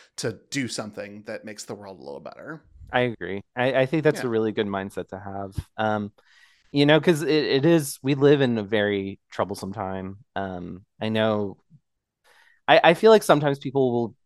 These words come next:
Speaker 2: be, like, faux optimistic or overtly optimistic without being realistic and say, like, "Oh, you know, we live in such a wonderful time where, you know, we have fewer wars and, and everything else
Speaker 1: Sure.
Speaker 2: going on in the world." And while that might be true, we also have so many other problems, and we are
Speaker 1: Oh, yeah.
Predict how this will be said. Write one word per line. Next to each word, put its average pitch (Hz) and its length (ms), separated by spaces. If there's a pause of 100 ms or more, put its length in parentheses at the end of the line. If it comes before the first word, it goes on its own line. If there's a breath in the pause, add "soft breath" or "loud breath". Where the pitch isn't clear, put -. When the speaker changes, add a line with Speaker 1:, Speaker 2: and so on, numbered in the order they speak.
Speaker 2:
be, 110 260
like, 104 260
faux 107 460
optimistic 104 540
or - 180
overtly 123 580
optimistic 123 640
without 98 240
being 101 200
realistic 98 540
and 180 120
say, 202 220
like, 208 240
"Oh, 254 80
you 320 120
know, 277 120
we 262 100
live 269 200
in 247 80
such 233 200
a - 40
wonderful 208 320
time - 340
where, 120 240 (340 loud breath)
you 135 80
know, 143 120
we 127 220
have 151 180
fewer 185 360
wars 180 560
and, 120 240
and 117 380
everything 131 300
else 131 100
Speaker 1:
Sure. - 100
Speaker 2:
going 117 180
on 110 180
in 104 60
the 104 80
world." 98 240 (340 soft breath)
And 143 140
while 175 120
that 190 100
might 190 160
be 156 100
true, 202 280
we 139 160
also 160 280
have 147 220
so - 260
many 135 240
other 98 180
problems, 107 640
and 104 120
we 104 100
are 104 240
Speaker 1:
Oh, - 40
yeah. 147 160